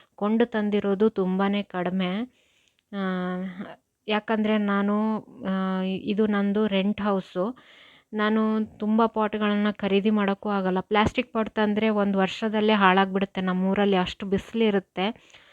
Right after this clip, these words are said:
ಅದಕ್ಕೋಸ್ಕರ ನೋಡಿ, ನೀರಿನ ಟ್ಯಾಂಕಿನ ಕೂಡ ಮುಚ್ಚಳನ ತೆಗ್ದಾಕ್ ಹೋಗಿದೆ, ನೀರ್ ಕುಡ್ದಿದೆ ಅಂತ ಅನ್ಸುತ್ತೆ. ಈ ಟೊಮೆಟೊ ಗಿಡನೂ ಎಲ್ಲ ಮುರಿದಾಕ್ಬಿಟ್ಟಿದೆ.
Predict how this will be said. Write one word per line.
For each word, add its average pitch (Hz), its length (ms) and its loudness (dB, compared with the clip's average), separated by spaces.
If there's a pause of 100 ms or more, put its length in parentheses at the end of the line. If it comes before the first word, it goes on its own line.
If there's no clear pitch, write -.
(300)
ಅದಕ್ಕೋಸ್ಕರ 196 680 -4 (640)
ನೋಡಿ, 196 240 2
ನೀರಿನ 208 440 2
ಟ್ಯಾಂಕಿನ 202 460 -2
ಕೂಡ 190 240 -4
ಮುಚ್ಚಳನ 190 580 -2
ತೆಗ್ದಾಕ್ 185 500 -2
ಹೋಗಿದೆ, 185 420 -2
ನೀರ್ 185 280 0
ಕುಡ್ದಿದೆ 185 540 -4
ಅಂತ 180 420 -4
ಅನ್ಸುತ್ತೆ. 180 640 -6 (640)
ಈ 202 520 4 (1040)
ಟೊಮೆಟೊ 220 320 0
ಗಿಡನೂ 214 540 2
ಎಲ್ಲ 208 360 2
ಮುರಿದಾಕ್ಬಿಟ್ಟಿದೆ. 190 1080 -4